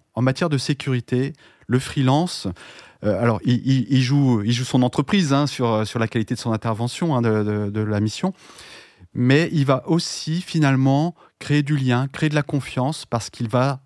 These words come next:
vraiment dire les choses telles qu'elles le sont. Euh, il n'y a rien de pire en sécurité que,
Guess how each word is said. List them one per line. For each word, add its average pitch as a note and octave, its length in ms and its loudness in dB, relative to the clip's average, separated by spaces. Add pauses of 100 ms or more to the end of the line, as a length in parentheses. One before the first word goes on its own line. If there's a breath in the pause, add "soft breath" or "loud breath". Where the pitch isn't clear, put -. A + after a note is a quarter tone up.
vraiment C3 280 0
dire C3+ 300 -4
les B2 100 0
choses C3 380 -2
telles A#2+ 140 -6
qu'elles A#2+ 160 -4
le A2 100 0
sont. - 220 -10 (600 loud breath)
Euh, G2+ 220 0
il B2 60 -2
n'y A#2+ 80 4
a - 20 4
rien D3 180 4
de D3+ 60 -2
pire D#3+ 300 -2
en C#3 80 0
sécurité C3 720 -2 (420 loud breath)
que, - 80 -2